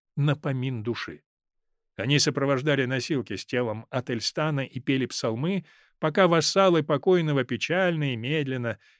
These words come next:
несли его на плечах в замок Конингсбург. Там его должны были схоронить в усыпальнице рода Хенгеста, от которого Ательстан вёл свою длинную родословную.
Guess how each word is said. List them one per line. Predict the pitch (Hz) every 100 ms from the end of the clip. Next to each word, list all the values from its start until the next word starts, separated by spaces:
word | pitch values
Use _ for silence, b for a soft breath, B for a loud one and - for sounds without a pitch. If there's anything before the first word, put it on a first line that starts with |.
| _
несли | 110 117 120 147
его | 131 127
на | 117
плечах | 110 113 - 135 104
в | 101
замок | 120 127 117 - _
Конингсбург. | 123 117 104 92 95 92 87 85 _ _ _ _ _ _ _ _ _ _ _
Там | 156 185
его | 185 165
должны | 170 147 180
были | 170 160
схоронить | 147 - 147 139 185 160 - _ _
в | -
усыпальнице | 123 147 - 175 160 147 143
рода | 156 151 151 143 _
Хенгеста, | - 180 180 139 104 - - 98 _ _ _ _
от | 104
которого | - 127 151 143
Ательстан | 139 139 117 165 156
вёл | 127 139
свою | 123 139 131
длинную | 113 110 156 160 143 131
родословную. | 120 110 104 - 104 90 104